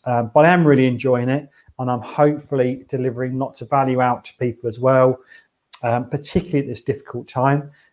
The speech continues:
uh, 'cause it is, is tough out there, and obviously we're going through some, uh, fairly scary stuff at the moment. Um, but you can catch up on any live shows. We're on, uh, YouTube,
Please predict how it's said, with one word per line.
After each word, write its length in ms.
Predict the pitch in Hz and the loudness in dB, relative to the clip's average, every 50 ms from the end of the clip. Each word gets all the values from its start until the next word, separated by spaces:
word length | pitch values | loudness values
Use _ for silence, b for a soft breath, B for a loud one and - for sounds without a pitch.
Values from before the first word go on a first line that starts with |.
| b _ 123 | b _ -12
uh, 180 | 117 117 117 110 - | -10 -10 -10 -10 -14
'cause 280 | - - 131 120 107 117 | -10 -6 -6 -6 -4 -4
it 140 | 120 117 - | -6 -4 -2
is, 260 | 127 127 120 - - _ | -4 -4 -4 -6 -10 _
is 200 | - 123 113 - | -4 -4 -4 -6
tough 320 | - - - 143 135 135 - | -8 -2 0 0 0 0 0
out 200 | 131 127 123 127 | 0 0 2 2
there, 280 | 127 127 127 127 123 - 120 | 4 4 4 4 2 0 -4
and 240 | 117 117 117 110 | -4 -4 -4 -2
obviously 340 | 127 127 117 110 - - 120 | -2 -2 -2 -4 -8 -8 -8
we're 80 | 123 110 | -8 -6
going 300 | - 131 117 113 113 110 | -4 -4 -4 -4 -4 -8
through 260 | - - 127 123 117 | -8 -6 -6 -4 -4
some, 360 | 117 - - 123 117 117 120 | -6 -8 -10 -8 -8 -6 -4
uh, 200 | 120 117 117 117 110 b b b b b b b b b _ | -4 -4 -4 -4 -8 b b b b b b b b b _
fairly 280 | _ 143 135 131 120 120 | _ 2 2 4 2 0
scary 420 | 113 - - - 139 131 127 123 | -4 -6 -4 0 2 2 4 2
stuff 320 | 117 - - - - - - | 0 0 0 0 0 0 -2
at 60 | - | -8
the 80 | 117 113 | -8 -6
moment. 380 | 113 110 113 123 135 135 135 - _ _ _ _ _ _ _ _ _ _ _ _ _ _ - - | -4 -2 0 0 0 -2 -2 -8 _ _ _ _ _ _ _ _ _ _ _ _ _ _ -6 0
Um, 180 | 135 139 131 135 | 0 2 2 4
but 100 | 160 156 | 4 4
you 80 | 156 | 4
can 100 | 156 151 | 4 4
catch 340 | - 185 196 185 185 - - | 4 2 2 2 0 0 2
up 220 | 180 175 180 175 | 2 2 2 2
on 160 | 151 151 151 170 | 2 2 2 2
any 180 | 160 165 170 | 2 2 2
live 320 | 165 160 151 143 139 135 - | 2 4 2 2 2 0 -4
shows. 500 | - - 151 147 147 151 143 143 - - | -2 2 4 6 6 6 4 0 -2 0
We're 200 | 147 139 143 143 | 2 4 4 4
on, 240 | 139 139 135 135 | 4 4 2 -2
uh, 180 | - 139 135 127 | -4 -2 -2 -2
YouTube, 880 | 127 123 131 151 160 165 165 165 - - - 147 143 143 139 135 139 | -2 -2 -2 0 0 0 0 -2 -4 -4 -2 0 2 2 0 -2 -4